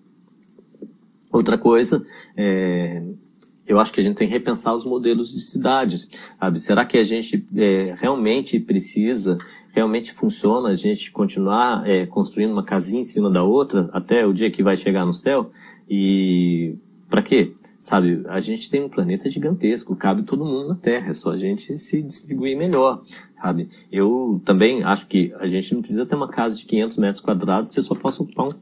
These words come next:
quarto de cada vez. É, mas isso é uma o-, uma outra, uma coisa pessoal, mas eu acho que, é, a gente precisa repensar a forma como a gente ocupa nosso planeta,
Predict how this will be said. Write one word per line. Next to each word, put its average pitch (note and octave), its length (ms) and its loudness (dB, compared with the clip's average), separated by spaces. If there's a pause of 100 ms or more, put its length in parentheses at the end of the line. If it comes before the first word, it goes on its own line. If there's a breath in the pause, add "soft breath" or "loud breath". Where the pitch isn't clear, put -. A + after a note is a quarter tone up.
quarto A#2 240 -6
de - 60 -14
cada C3+ 220 -2
vez. C#3 400 0 (380 loud breath)
É, E2+ 100 -6 (220)
mas F2+ 220 2
isso - 120 4
é - 40 4
uma C#3 180 2
o-, G2+ 260 2
uma G2+ 220 0
outra, G#2 400 0
uma F#2 300 -4
coisa G#2+ 200 2
pessoal, A2 440 0
mas G2 320 2
eu G2 100 4
acho G2 180 -2
que, F2+ 200 0 (440 loud breath)
é, G2 300 0
a G2 60 0
gente G2 160 -2
precisa G#2+ 240 2
repensar E3 500 2
a - 60 -2
forma G2+ 320 0
como G2 240 -2
a F#2 80 0
gente F#2 520 0
ocupa G#2 460 0
nosso F2+ 260 0
planeta, F#2 480 -2